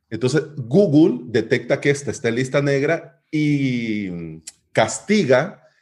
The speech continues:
a las webs de esa I P porque están usando una I P que se ha marcado en lista negra. Y ya luego vienen los sustos. "Alex, pero ya no salimos en Google. Alex, pero estamos en la veinte y estábamos en la página uno.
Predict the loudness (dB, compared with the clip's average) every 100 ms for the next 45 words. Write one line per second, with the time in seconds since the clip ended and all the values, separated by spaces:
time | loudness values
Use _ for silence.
0 | _ -2 0 0 -2 0 2 0 -4 0
1 | 2 2 2 0 0 -2 -4 -8 -20 _
2 | _ 0 0 0 0 0 0 0 0 0
3 | 2 2 2 0 0 -2 -2 -4 -6 0
4 | 2 0 0 0 2 0 0 -4 -4 -8
5 | -8 -10 -12 -16 _ _ _ _ _ 2
6 | 4 6 4 4 4 2 0 -2 -8 -10
7 | -18 -20 _ _ _ 0 2 2 -2 -6
8 | -2 0 0 -2 0 0 0 0 -4 -4
9 | -6 -6 -12 -18 _ _ _ 2 4 4
10 | 2 0 0 2 2 2 0 0 0 0
11 | 2 0 0 2 2 2 0 2 2 0
12 | 0 0 0 -2 -2 -4 -4 -4 -2 -2
13 | -4 -8